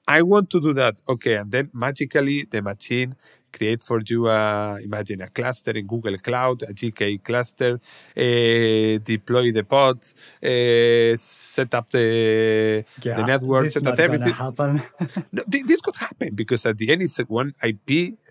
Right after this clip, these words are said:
Speaker 1: connected to another I P, connected to another I P, connected to another I P, another, another. But today, for sure that this is not happening.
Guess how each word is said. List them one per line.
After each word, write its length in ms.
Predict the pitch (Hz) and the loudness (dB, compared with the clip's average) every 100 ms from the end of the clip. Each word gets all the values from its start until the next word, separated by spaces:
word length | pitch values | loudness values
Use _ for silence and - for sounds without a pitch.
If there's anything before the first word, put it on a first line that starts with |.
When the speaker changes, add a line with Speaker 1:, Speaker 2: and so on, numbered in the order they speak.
| _ _ | _ _
Speaker 1:
connected 300 | - 117 131 127 | -6 -4 -4 -4
to 40 | |
another 220 | 110 127 135 | -2 0 0
I 100 | 117 | -2
P, 240 | 143 147 | -4 -4
connected 340 | 131 113 131 120 | -4 -8 -8 -6
to 60 | |
another 220 | 113 117 | -4 -2
I 80 | 113 | -2
P, 200 | 104 131 | -4 -8
connected 300 | 127 117 110 | -6 -8 -8
to 60 | 110 | -8
another 180 | 104 98 | -8 -10
I 80 | 98 | -8
P, 160 | 120 | -6
another, 300 | 101 98 87 | -6 -8 -12
another. 360 | 82 95 92 87 _ - - - | -12 -12 -12 -14 _ -20 -20 -2
But 180 | 127 - _ _ _ _ | 0 0 _ _ _ _
today, 460 | - 123 170 147 190 - | 0 2 4 4 0 -6
for 160 | - 101 | -6 -4
sure 280 | - 147 127 | 2 2 2
that 100 | 101 | -2
this 180 | 104 104 | -2 -4
is 80 | 104 | -4
not 140 | 98 - | -10 -4
happening. 460 | 233 - 101 90 | -4 -2 -4 -4